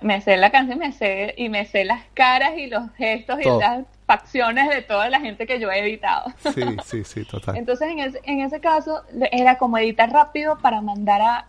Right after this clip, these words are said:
Speaker 1: efectos especiales, para mandar a color,
Speaker 2: Ujú.
Speaker 1: y lu-, y mandar, y ya, y ter-, y súper rápido. Las correcciones fueron pocas, menos mal, triunfé, básicamente.
Speaker 2: Sí.
Speaker 1: Y, pero es muy rápido. En Producciones Enjoy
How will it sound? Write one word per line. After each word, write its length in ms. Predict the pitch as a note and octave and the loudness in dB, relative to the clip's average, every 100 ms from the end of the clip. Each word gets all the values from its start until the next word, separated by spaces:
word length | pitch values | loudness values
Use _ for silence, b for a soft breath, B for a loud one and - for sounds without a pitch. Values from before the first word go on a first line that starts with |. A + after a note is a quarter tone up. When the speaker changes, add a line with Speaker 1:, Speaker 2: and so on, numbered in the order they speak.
| - | -16
Speaker 1:
efectos 420 | G#3 A3+ A3 B3+ | -4 -2 0 -2
especiales, 560 | B3 D4 D4 D4+ D4+ D4+ | -2 -4 2 4 4 0
para 180 | A3+ | -2
mandar 360 | G3+ F#3+ F#3 F3+ | -4 -6 -4 -2
a 60 | G3 | 0
color, 500 | B3+ C4+ C#4+ C4+ D4 | 2 6 6 6 4
Speaker 2:
Ujú. 580 | B2+ A#2 F#2+ G2 C3+ A#3 | 2 2 2 0 0 0
Speaker 1:
y 380 | A#3+ A#3 A3 | 0 0 0
lu-, 160 | G#3+ A3 | 0 0
y 120 | A#3+ | 2
mandar, 540 | A3 G3+ G3 F#3 E3+ - - | 2 2 6 6 6 0 -8
y 140 | G3+ | -6
ya, 200 | E3+ E3+ C4 | 0 2 2
y 60 | |
ter-, 160 | G3 F#3 | 0 -6
y 140 | F#3+ F3 _ _ | -6 -14 _ _
súper 300 | - A3 D#3+ | -12 -8 -2
rápido. 420 | F#3 G3 - D#3+ F3 | 4 4 4 -8 -8
Las 120 | - | -4
correcciones 560 | A3 G3+ - - G3+ | -2 -2 -8 -10 -6
fueron 180 | A3+ A#3 | -2 0
pocas, 360 | B3 A#3+ C4+ C4+ - G3 | 2 2 0 -6 -16 -10
menos 200 | F#3 G#3 | -6 2
mal, 340 | A#3+ C#4 D#4 | 2 2 0
triunfé, 500 | - F#3+ G3 G#3+ A3+ | 0 0 2 2 4
básicamente. 720 | A#3+ G#3 A3+ G#3+ G#3+ B3 C#4+ - | 4 2 2 -2 0 0 -6 -12
Speaker 2:
Sí. 260 | - G#3 G3 | -8 -6 -2
Speaker 1:
Y, 500 | G#3+ G3+ F3+ E3 D3+ - - _ - | -2 -2 -4 -8 -12 -16 -20 _ 2
pero 180 | A3+ G#3 | 4 4
es 100 | G3+ | 2
muy 100 | A3+ | 4
rápido. 420 | A3+ B3 A#3+ F#3+ | 6 6 4 -2
En 120 | A3+ A3+ | -2 -2
Producciones 480 | A3+ A3+ A#3+ A#3+ C4+ | 0 0 -2 -4 -2
Enjoy 440 | C#4 C#4 C4 | 0 0 0